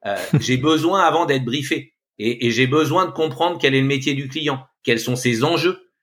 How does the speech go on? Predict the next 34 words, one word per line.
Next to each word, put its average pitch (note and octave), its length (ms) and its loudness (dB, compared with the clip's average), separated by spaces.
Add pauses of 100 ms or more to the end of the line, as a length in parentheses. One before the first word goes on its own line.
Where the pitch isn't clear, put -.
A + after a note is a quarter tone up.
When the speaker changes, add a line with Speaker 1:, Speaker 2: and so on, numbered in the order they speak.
(160)
Speaker 1:
parce A2+ 240 -2
que D#3 240 2
quand A#2+ 200 -4
je - 120 -6
vais A#2+ 80 2
lui A2 220 -6
parler, D3+ 500 0 (320)
je - 120 -12
vais A#2 220 0
avant C3+ 260 2
tout G3+ 160 -4
lui C#3+ 140 -2
parler B2 300 2
de C3+ 80 -4
lui. E3 260 -10 (380)
Et G#2+ 80 -6
donc, B2 180 0
si D#3+ 180 -6
je D3 120 0
ne C#3+ 80 2
le C3 160 4
connais F#3+ 340 0
pas, E3 300 0 (280)
si A#2+ 200 -6
j'ai C3 120 2
pas C3 120 2
une C3 140 0
connaissance B2+ 840 -4 (180)
assez C3+ 600 0 (400)
précise D#3 520 -2
de B2 120 2
ce A2+ 100 -6
qu'il D3 220 -10
fait, C#3 400 -2